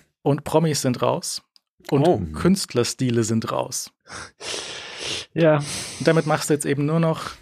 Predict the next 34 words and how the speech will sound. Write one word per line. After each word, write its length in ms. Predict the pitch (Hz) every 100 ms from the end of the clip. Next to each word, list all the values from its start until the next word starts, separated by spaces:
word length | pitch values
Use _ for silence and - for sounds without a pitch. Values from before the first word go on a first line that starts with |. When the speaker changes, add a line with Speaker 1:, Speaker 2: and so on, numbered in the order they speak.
| -
Speaker 1:
so 380 | 139 139 131 139 - _ _
armselige, 1000 | - 135 135 135 127 123 123 117 110 127 - _ _ _ _ - -
drittklassige 840 | 135 - 131 120 120 117 113 - -
Stockfotoersatz 1300 | - - - 123 - 117 110 117 110 104 104 - -
mit 160 | 117
einem 80 | 120
Astronauten 580 | 117 - 120 110 107 -
auf 140 | 117
dem 80 | -
Pferd 280 | - 113 110
und 100 | 117
sonst 200 | 104 -
nichts 200 | 113 -
mehr. 100 | 92 - - -
Speaker 3:
<laughs> 300 | - - -
Speaker 1:
Und 240 | 135 131 -
ich 120 | -
hatte 160 | 160
ja 60 | 151
damals, 480 | 143 156 139 - - -
aus 180 | 117 -
Spaß 340 | - 156 151
hatte 160 | - 123
ich 140 | 107
gesagt, 360 | - 110 104 -
naja, 260 | 117 113 107
wer 180 | 123
verklagt 460 | 127 135 - 117 -
sie 80 | 123
als 120 | 107
erstes? 280 | 123 113 113
Wahrscheinlich 340 | 104 113 110
Getty, 300 | - 120 104
oder? 260 | 110 117 139